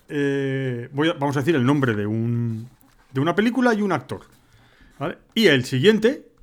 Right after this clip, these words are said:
que en este caso, eh, vamos a hacer que empiece Josemi, así hacemos la rueda. Josemi, eh, Cristina y yo, hacemos, lo hacemos así, luego otra vez Josemi, él va a decir el,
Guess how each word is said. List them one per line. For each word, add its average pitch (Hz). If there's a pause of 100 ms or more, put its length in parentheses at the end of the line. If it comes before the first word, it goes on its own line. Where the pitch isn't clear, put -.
que 131
en 131
este 147
caso, 143
eh, 139
vamos 139
a -
hacer 143
que 127
empiece 135
Josemi, 151 (260)
así 135
hacemos 143
la 127
rueda. 135
Josemi, 165 (680)
eh, 160 (600)
Cristina 160
y 147
yo, 240
hacemos, 127
lo 127
hacemos 143
así, 170
luego 156
otra 156
vez 160
Josemi, 185
él 165
va 160
a 160
decir 151
el, 117